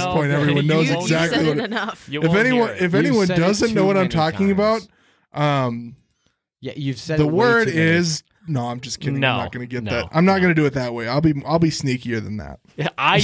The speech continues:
Speaker 1: don't like it when you're sneaky, 'cause that's how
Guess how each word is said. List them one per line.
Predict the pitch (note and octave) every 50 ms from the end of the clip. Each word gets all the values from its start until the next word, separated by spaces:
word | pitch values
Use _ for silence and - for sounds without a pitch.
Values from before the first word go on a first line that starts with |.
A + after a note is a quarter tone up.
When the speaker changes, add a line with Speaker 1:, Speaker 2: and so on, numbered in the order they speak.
| E3+ C#3+
Speaker 1:
don't | F3 F3 F#3+ G#3 G3 E3+
like | D#3+ F#3 A3 G3+ -
it | F#3+
when | E3 D#3 D3 D3
you're | C#3+ C#3+
sneaky, | - - C#3 C3+ B2+ B2+ G3 F#3 F3 F3
'cause | - E3 D3 C#3
that's | D#3 E3 F#3+ A3+ - -
how | - D#3 D3 D3 C3 C3+ D3+ D#3+